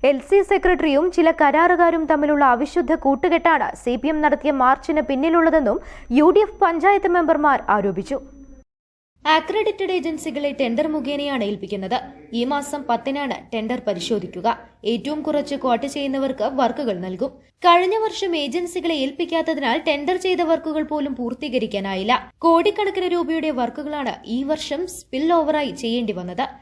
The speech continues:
ഇത് പഞ്ചായത്തിന് ഭീമമായ നഷ്ടമാണ് ഉണ്ടാക്കുന്നത്. സി പി എം നടത്തിയ മാർച്ച് രാഷ്ട്രീയ പ്രേരിതമാണെന്നും പഞ്ചായത്ത് മീറ്റിംഗ് ഹാളിൽ വിളിച്ചു ചേർത്ത വാർത്താ സമ്മേളനത്തിൽ യു ഡി എഫ് മെമ്പർമാർ കുറ്റപ്പെടുത്തി.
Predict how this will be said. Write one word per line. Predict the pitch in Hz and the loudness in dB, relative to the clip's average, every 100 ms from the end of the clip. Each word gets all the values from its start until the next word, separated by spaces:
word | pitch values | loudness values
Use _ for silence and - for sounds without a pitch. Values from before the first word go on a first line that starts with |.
| _ _ - - | _ _ -16 -6
ഇത് | 233 247 | -2 0
പഞ്ചായത്തിന് | 269 233 285 311 311 302 | 0 0 0 0 0 -4
ഭീമമായ | 226 240 285 302 311 | -2 -4 -4 -2 -2
നഷ്ടമാണ് | 254 233 - 311 311 220 | -2 -6 -4 -4 -2 -2
ഉണ്ടാക്കുന്നത്. | 190 196 196 190 226 - - - | -4 -6 -8 -4 -4 -4 -10 -16
സി | - 254 - | -4 -2 -2
പി | 294 | -2
എം | 294 | -2
നടത്തിയ | 294 285 277 | -4 -2 -2
മാർച്ച് | 254 240 240 208 | 0 0 -2 -2
രാഷ്ട്രീയ | 254 233 233 - 320 | 2 2 0 -4 -4
പ്രേരിതമാണെന്നും | 320 311 294 294 294 285 233 - - - - | -2 -4 -2 -2 -2 -4 -6 -10 -20 -8 0
പഞ്ചായത്ത് | 302 285 381 392 392 | 0 0 -2 0 -2
മീറ്റിംഗ് | 359 359 339 | -2 -4 -4
ഹാളിൽ | 302 311 302 | 0 0 0
വിളിച്ചു | 254 240 285 | -4 -6 -4
ചേർത്ത | 311 311 | -4 -4
വാർത്താ | 277 240 233 285 302 | -2 0 0 -4 -6
സമ്മേളനത്തിൽ | 302 294 302 294 285 262 | -6 -4 -4 -4 -4 -4
യു | 226 247 | -2 -4
ഡി | 285 | -4
എഫ് | 302 | -6
മെമ്പർമാർ | 311 311 294 285 226 | -6 -2 -2 0 -2
കുറ്റപ്പെടുത്തി. | - 220 226 - 175 175 277 | -4 -8 -8 -10 -8 -6 -6